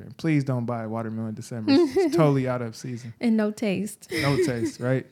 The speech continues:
Speaker 1: If it is, if it does have taste, something's going on. On top of that, shopping with small local growers can expose your taste buds to more variety. Small farmers may grow a variety of heirloom produce, which you might not find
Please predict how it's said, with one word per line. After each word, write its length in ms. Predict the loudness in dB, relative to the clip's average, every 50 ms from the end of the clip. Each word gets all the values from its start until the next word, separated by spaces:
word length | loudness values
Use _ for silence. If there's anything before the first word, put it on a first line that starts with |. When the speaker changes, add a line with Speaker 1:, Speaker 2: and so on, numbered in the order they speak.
| -18 -20 -20 -8
Speaker 1:
If 80 | -2 2
it 80 | 6
is, 200 | 6 8 6 6
if 40 | 4
it 80 | 4 4
does 220 | 6 6 6 6
have 180 | 6 4 2 2
taste, 320 | 2 2 4 4 2 2
something's 260 | 0 0 0 -2 -2
going 220 | -4 -4 -4 -2 -2
on. 220 | -2 -4 -4 -6 -10 _ _ -20 -20 -20 _ _ _ _ _
On 140 | -8 -8 0
top 240 | 4 4 4 4 4
of 80 | 2
that, 380 | 4 4 4 4 2 0 -8 _ -14
shopping 480 | -10 -2 2 4 4 4 4 2 0 0
with 120 | -2 -2
small 420 | -4 -6 -4 0 2 4 4 4
local 360 | 4 4 2 2 2 0 -2 -2
growers 480 | 0 2 2 4 4 4 2 0 -2
can 160 | -4 -4 -4
expose 480 | -4 -6 -8 -6 -2 2 2 2 4 2
your 100 | 0 -2
taste 340 | -2 -2 -2 -2 -2 -2 -4
buds 260 | -4 -4 -4 -4 -6
to 120 | -8 -8
more 240 | -6 -4 -4 -2 -4
variety. 500 | -2 -4 -4 -4 -4 -4 -6 -8 -10 -14 -18 _ _ _ _ _ _ _ _ _ -14
Small 340 | -6 0 4 6 6 6
farmers 500 | 6 4 2 2 4 4 4 2 0 -2
may 160 | -2 -4 -4 -2
grow 260 | -2 0 0 0 0
a 40 | 0
variety 380 | -2 0 0 2 2 2 2
of 100 | 0 -2 -2
heirloom 360 | 0 0 2 2 2 0 0 0
produce, 540 | 0 0 2 2 2 0 0 -2 -6 -12 -20 _ _ _
which 240 | -6 -6 -6 -6
you 60 | -6 -4
might 280 | 0 0 0 0 0
not 220 | -2 -4 -4 -4 -4
find 480 | -4 -4 -2 -2 -2 -4 -6 -8 -10